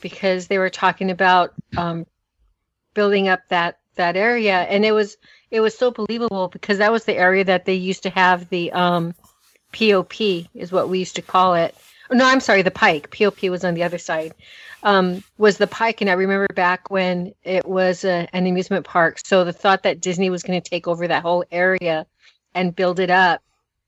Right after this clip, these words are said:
I just remember just being really excited 'cause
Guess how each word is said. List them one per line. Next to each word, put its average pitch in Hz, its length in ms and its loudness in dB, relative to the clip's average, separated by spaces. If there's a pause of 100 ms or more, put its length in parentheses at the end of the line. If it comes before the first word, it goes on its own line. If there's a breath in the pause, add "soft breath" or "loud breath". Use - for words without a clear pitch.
(220)
I 208 140 4
just 214 160 -4
remember 185 280 -2
just 170 260 -12
being 180 260 -4
really 196 260 0
excited 175 800 -2
'cause 214 260 -2